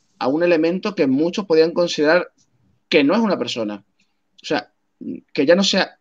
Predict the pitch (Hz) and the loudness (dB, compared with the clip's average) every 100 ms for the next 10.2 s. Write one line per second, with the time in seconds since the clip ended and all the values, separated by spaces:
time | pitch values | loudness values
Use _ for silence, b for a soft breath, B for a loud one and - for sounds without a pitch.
0 | - 190 139 - - 151 117 110 - 127 | 0 2 2 0 4 4 4 -2 -4 -4
1 | 165 - 156 165 - 113 - 139 151 156 | -4 -4 -2 -2 -4 -10 -6 -4 -2 -2
2 | 147 151 147 143 143 143 143 131 - 143 | -4 -2 -2 0 0 2 0 -2 -6 -2
3 | 147 147 156 151 147 135 123 127 113 110 | -2 2 4 4 4 2 0 0 0 -2
4 | 117 - b b b 151 151 147 139 127 | -4 -10 b b b 0 2 2 2 0
5 | 139 156 160 156 170 165 165 180 208 226 | 2 4 4 0 2 4 4 2 -2 -4
6 | _ - - 147 147 170 - _ _ _ | _ -14 0 2 2 -2 -12 _ _ _
7 | _ - 190 170 143 120 - 180 175 120 | _ -2 2 4 2 -2 -2 -2 -2 -6
8 | - b b b - 156 147 151 143 156 | -12 b b b -2 0 2 0 -2 0
9 | 156 156 156 147 143 147 143 139 135 131 | 2 2 2 2 2 2 2 2 2 2
10 | 123 123 | 0 -4